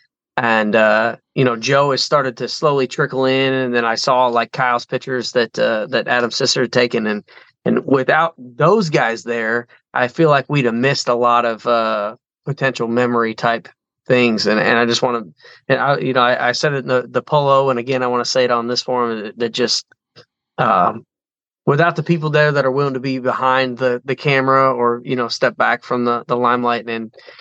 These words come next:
capture those moments, the, the buck pole breaking, you know, where it, it would just be a story without the picture of Adam ducking like he was in Fallujah, you know? Uh, it just, uh,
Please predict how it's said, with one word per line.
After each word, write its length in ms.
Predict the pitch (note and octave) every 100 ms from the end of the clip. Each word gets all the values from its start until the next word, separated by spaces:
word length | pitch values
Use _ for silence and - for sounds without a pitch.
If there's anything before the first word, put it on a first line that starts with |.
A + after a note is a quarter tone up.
| -
capture 440 | - C#3 - C3+
those 240 | B2 B2 B2
moments, 560 | C3 B2+ B2 A#2 -
the, 240 | B2+ A#2 - - -
the 120 | C#3 C3+
buck 320 | D3+ D3 -
pole 260 | D#3+ C#3
breaking, 560 | B2 C#3 C3+ B2+ A2+ A2
you 120 | B2+ B2
know, 160 | B2+
where 320 | C3+ D3 C#3
it, 320 | D3+ D3+ D3+ D#3
it 80 |
would 100 | D3+
just 200 | D#3 E3
be 100 | F3
a 40 | C3+
story 360 | - E3+ E3
without 300 | C#3+ C3 C3+
the 140 | C3 A#2+
picture 340 | - D#3+ C#3+
of 80 | B2+
Adam 340 | C3+ C#3 C3
ducking 360 | B2 C3+ C3 B2+
like 220 | B2 B2
he 80 | C3+
was 140 | B2
in 100 | B2+
Fallujah, 640 | A2 B2+ C3+ B2+ A#2+ A#2 A#2+
you 100 | C#3+
know? 220 | C3 C3 - _ _ _ -
Uh, 420 | C#3 A2+ A2 B2+ _ _ _ _ _ _ _ _ _ _ _ _ _ _ C#3
it 100 | -
just, 380 | E3+ C#3+ -
uh, 360 | D#3 B2+ A2+